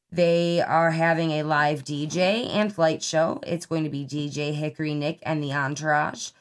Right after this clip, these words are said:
and there will be drink specials. So, um, and I believe that one, I think there's a cover charge, but I couldn't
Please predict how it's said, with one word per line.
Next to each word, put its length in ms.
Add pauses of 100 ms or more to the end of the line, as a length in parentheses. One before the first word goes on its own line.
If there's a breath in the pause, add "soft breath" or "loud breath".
(320)
and 240
there 180
will 160
be 140
drink 260
specials. 840 (420)
So, 520
um, 760 (920)
and 240
I 100
believe 420
that 220
one, 720 (380)
I 40
think 220
there's 180
a 40
cover 260
charge, 400
but 120
I 80
couldn't 420